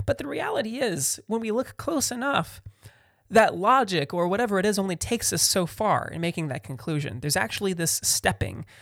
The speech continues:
um, that's taking place that makes it not as smooth as we might think from far away. The illative sense in this way, um, h-, helps us kinda say, "Okay, I get,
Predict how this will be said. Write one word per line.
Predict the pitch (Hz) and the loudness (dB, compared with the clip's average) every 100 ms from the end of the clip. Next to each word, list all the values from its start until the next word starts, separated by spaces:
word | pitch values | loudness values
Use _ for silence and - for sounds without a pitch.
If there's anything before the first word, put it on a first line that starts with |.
| - - | -20 -6
um, | 131 127 120 113 | 0 0 0 -2
that's | 147 - | -2 0
taking | - 185 147 131 | 0 -2 -4 -8
place | - - - - - | -8 -8 0 2 2
that | - - - | -2 -14 -14
makes | 180 214 - | -6 -4 -2
it | - | 0
not | 180 170 | 2 2
as | 151 | 0
smooth | - 175 160 | -2 -4 -4
as | 147 | -6
we | |
might | 151 131 - | -4 -6 -8
think | - 214 - | -10 -10 -10
from | - 123 | -12 -8
far | 135 123 | -6 -6
away. | 120 131 - - _ _ - - - | -6 -8 -12 -16 _ _ -20 -20 -14
The | 175 | -6
illative | 233 262 190 151 | -2 0 0 0
sense | - 127 - - | 0 -2 -2 -4
in | - 156 | -4 -8
this | 170 - | -6 -6
way, | 135 123 127 - _ - - | -4 -6 -6 -12 _ -20 -10
um, | 147 123 120 - _ _ _ _ _ _ - - _ _ _ - | -6 -4 -6 -14 _ _ _ _ _ _ -20 -20 _ _ _ -12
h-, | - - | -8 -8
helps | - - 220 214 | -8 -2 -2 -2
us | 185 | -6
kinda | - 165 | -6 -8
say, | - 156 143 131 - - - | -6 -4 -4 -6 -10 -18 -4
"Okay, | 233 - - 156 _ _ _ | -4 -2 -6 -8 _ _ _
I | 175 | 0
get, | 170 143 196 208 - - - | 0 -2 0 0 -2 -6 -6